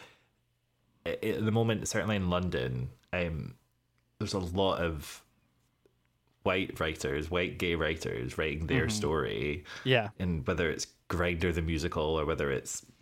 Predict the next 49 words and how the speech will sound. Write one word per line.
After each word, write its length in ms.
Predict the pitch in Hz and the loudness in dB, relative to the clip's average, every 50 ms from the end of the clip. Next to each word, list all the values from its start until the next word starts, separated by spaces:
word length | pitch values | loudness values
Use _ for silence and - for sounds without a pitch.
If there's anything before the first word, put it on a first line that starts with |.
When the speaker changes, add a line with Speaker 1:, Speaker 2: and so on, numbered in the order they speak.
| - 87 | -8 -2
Speaker 1:
you 80 | 127 | 2
know, 60 | 151 131 | 4 4
Speaker 2:
Right. 220 | 110 110 104 80 | 6 4 4 2
Speaker 1:
the, 200 | - 87 80 67 - - _ _ _ _ _ - - | 0 0 0 -2 -6 -12 _ _ _ _ _ -10 -6
the 80 | - - | -6 -6
fifth 420 | - - - 98 87 - - - | -4 -2 0 0 0 0 -2 -6
chemsex 640 | - - 80 78 80 82 - - 78 - - - - | -4 -2 -2 -2 -2 -2 -2 -2 -2 -2 -4 -6 -4
play 320 | - 85 78 78 76 78 - - | 0 0 2 2 2 0 -2 -2
in 360 | 82 82 76 78 78 78 - - - | -4 -4 -4 -4 -4 -6 -6 -8 -12
three 240 | - - 85 85 80 | -10 -6 -2 0 2
Speaker 2:
Yep. 40 | - 85 82 50 | 4 4 2 2
Speaker 1:
months 360 | 50 - - - - - - - - - | -2 -6 -8 -8 -8 -8 -10 -10 -6 -2
Speaker 2:
Yep. 220 | 135 123 113 101 - | 0 2 2 2 0
Speaker 1:
that's 200 | - - - - | 0 -2 0 0
all 140 | 95 87 82 | 0 0 2
about 320 | 85 - 90 80 71 - - - - | 2 2 2 0 0 0 -2 -4 -6
extremely 440 | 90 - - - 92 82 82 80 80 | -6 -4 -2 -2 -2 0 0 0 -2
attractive 480 | 80 - - 85 - - - 87 78 | -2 -2 -2 -4 -4 -4 -4 -4 -2
men 280 | 82 80 76 73 73 76 | -2 -2 0 -2 -2 -2
having 240 | 76 80 76 85 80 | -2 -2 -2 -2 -2
sex 260 | - 80 69 62 - - | -2 -4 -4 -4 -4 -6
with 160 | 85 - - | -6 -4 -4
each 100 | - - | -4 -2
other. 200 | 73 - - 71 | -2 -2 -2 -2
And 220 | - - 95 87 | -2 -2 -4 -4
it's, 180 | 73 - - - - - - - - - _ _ - - - 104 | -4 -6 -6 -8 -10 -12 -14 -16 -18 -20 _ _ -16 -12 -6 -2
you 100 | 110 113 | -2 0
know, 220 | 92 82 71 - - - - - - | 0 0 -2 -2 -4 -8 -8 -2 0
they're 100 | 110 - | 0 2
trying 240 | - 101 92 87 | 2 0 0 0
to 100 | - 95 | 0 0
warn 280 | 87 87 90 85 82 80 | 2 4 4 4 4 4
you 120 | 85 82 | 2 2
against 340 | 80 78 80 73 76 78 - | 2 2 0 -2 -2 -4 -2
chemsex. 560 | - 80 76 80 82 - - - - - - | -2 -2 -2 -2 -2 -2 -4 -4 -4 -6 -4
Like, 300 | - 64 - - - - | -4 -4 -4 -6 -8 -6
no, 140 | - - - | -2 0 2
Speaker 2:
Right. 200 | 131 120 95 - - - - | 2 2 2 0 -4 -8 -4
Speaker 1:
it's 260 | - - - - - | -4 -2 -2 -2 0
<laughs> 160 | - 101 - | 2 2 4
just, 340 | - 113 - - - - - - | 4 4 2 2 -2 -6 -2 0
you're 180 | 95 95 92 | 2 2 2
just, 380 | 78 - 95 85 82 - - - _ - - | 4 2 2 2 2 0 -6 -10 _ -6 -4
this 200 | 95 101 - 95 | -2 -2 -2 -2
is 80 | 85 | -4
just 160 | - 80 - | -4 -6 -4
porn. 420 | - - 90 82 65 64 - - - - - - - - - | 0 2 2 2 2 0 -2 -6 -8 -10 -10 -8 -4 2 6
Speaker 2:
Yeah. 260 | 139 104 87 85 80 | 6 6 6 6 2
Speaker 1:
Um, 280 | 78 76 73 73 71 80 | 2 0 -2 -4 -6 -8